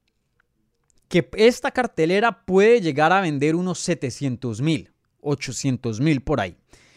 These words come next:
Creo que sí va a pasar de quinientos mil. Aunque si llega a vender quinientos mil, de todas maneras, eso es un éxito. Hoy día,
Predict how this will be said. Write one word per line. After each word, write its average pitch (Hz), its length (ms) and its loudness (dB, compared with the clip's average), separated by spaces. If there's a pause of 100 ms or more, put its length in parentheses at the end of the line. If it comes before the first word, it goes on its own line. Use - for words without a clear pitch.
(180)
Creo 233 360 6
que 214 140 -2
sí - 200 -4
va 220 120 2
a 214 80 -6
pasar 202 400 0
de 185 140 -4
quinientos 143 540 -4
mil. 107 240 -4 (1000)
Aunque 147 360 0
si 143 180 -6
llega 196 240 2
a 277 40 -2
vender 180 220 -2
quinientos 214 360 -4
mil, 180 120 -2
de 196 100 0
todas 156 200 -2
maneras, 135 320 -2
eso 151 160 -4
es 147 100 -8
un 160 120 0
éxito. 196 420 0
Hoy 147 160 4
día, 185 340 2